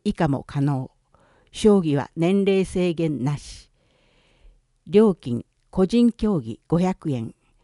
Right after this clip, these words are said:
チーム競技は種目によって異なる。申し込み、各競技団体に申し込み用紙を提出。福祉課にもあります。締め切り、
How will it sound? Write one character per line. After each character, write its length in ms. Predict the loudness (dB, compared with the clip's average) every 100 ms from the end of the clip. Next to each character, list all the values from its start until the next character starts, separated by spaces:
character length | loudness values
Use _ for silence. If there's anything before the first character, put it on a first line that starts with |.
| _ _ _ _ _ _ _
チ 160 | 0 4
ー 100 | 4
ム 100 | 4
競 300 | 2 2 2
技 160 | 0
は 120 | -2 -4
種 180 | 0 0
目 240 | 2 2
に 100 | 2
よ 100 | 0
っ 20 |
て 200 | -4 -8
異 280 | -6 -6 -6
な 160 | -8 -10
る。 140 | -16 _ _ _ _ _ _ _ _ _ _ _ _ _ _ _ _ 0
申 220 | 2 2
し 140 | -4
込 120 | -6 -4
み、 200 | -4 _ _ _
各 300 | -4 0 -2 -2
競 200 | -2 0
技 120 | 0
団 220 | -2 -4
体 260 | -4 -6 -4
に 180 | -4 -6 _ _ _ 0
申 220 | 0 0
し 120 | -4
込 140 | 0
み 160 | 0 2
用 160 | 0 -2
紙 200 | -4 -6
を 80 |
提 260 | -4 -4 -4
出。 380 | -6 -14 -14 -14 _ _ _ _ _ _
福 220 | -10 -2 -2
祉 140 | -2
課 140 | -4
に 120 | 0 0
も 160 | -2
あ 80 | -6
り 120 | -6
ま 160 | -8 -10
す。 300 | -14 -20 _ _ _ _ _ _ _ _ _ _ _ _
締 180 | 0 2
め 120 | 2
切 140 | 0 -4
り、 180 | -4